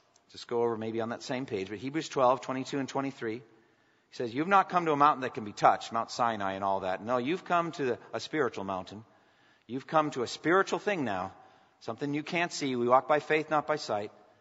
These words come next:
I know you're looking for this. That, I'm just saying other verses as you're looking for the place. But it's Hebrews twelve, twenty-two and twenty-three. "You have come to Mount Zion, to the heavenly Jerusalem, the city of the living God." You've come there by faith.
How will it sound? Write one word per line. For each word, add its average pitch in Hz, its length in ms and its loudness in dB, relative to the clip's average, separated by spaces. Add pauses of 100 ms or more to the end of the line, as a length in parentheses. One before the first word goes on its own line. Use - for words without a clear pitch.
(440)
I 131 80 -10
know 131 80 -4
you're 110 160 -2
looking 107 240 -4
for 98 120 -10
this. 98 160 -6
That, 120 220 -2
I'm 123 160 0
just - 300 -8
saying 107 260 -4
other 98 140 -2
verses 95 380 -6
as 87 160 -8
you're 87 180 -8
looking 101 360 -8
for 95 100 -14
the 80 80 -14
place. 87 340 -8
But 107 120 -2
it's 113 100 -6
Hebrews 175 380 -2
twelve, 113 440 4 (260)
twenty-two 165 480 0
and 143 80 -2
twenty-three. 120 540 -6 (360)
"You 147 160 0
have 208 400 8
come 202 300 4
to 170 100 -2
Mount 170 340 8
Zion, 156 640 4 (240)
to 165 100 -6
the 156 100 4
heavenly 208 440 6
Jerusalem, 165 560 2
the 139 80 0
city 208 640 0
of 175 180 2
the 175 80 2
living 165 380 2
God." 131 520 8 (340)
You've 107 120 -16
come 160 200 -2
there 156 100 4
by 131 140 0
faith. 113 280 -4